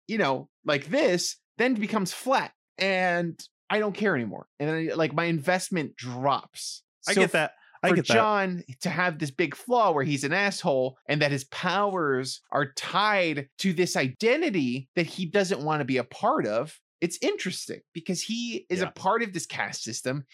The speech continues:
Speaker 1: He could be at the top, but he's denying it because he doesn't believe in the caste system that's in place right now. And so
Speaker 2: Yeah.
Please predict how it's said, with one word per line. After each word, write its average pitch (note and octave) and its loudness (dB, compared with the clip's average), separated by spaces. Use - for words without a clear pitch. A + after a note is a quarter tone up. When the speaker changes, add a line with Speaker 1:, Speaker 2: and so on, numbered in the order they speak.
Speaker 1:
He F3+ 0
could A#3 -2
be G3+ -2
at D3+ 0
the G2 -8
top, G2+ -6
but F3+ 2
he's E3 -2
denying D#3+ 0
it B2 -2
because D3+ -4
he E3+ -2
doesn't D#3 0
believe F3 0
in C3+ -2
the B2+ 4
caste E3 -2
system C#3 -4
that's A#2 -2
in G#2+ -4
place D3+ -2
right G#2+ -6
now. D2 -14
And D#3 -2
so E3 2
Speaker 2:
Yeah. F#2 -4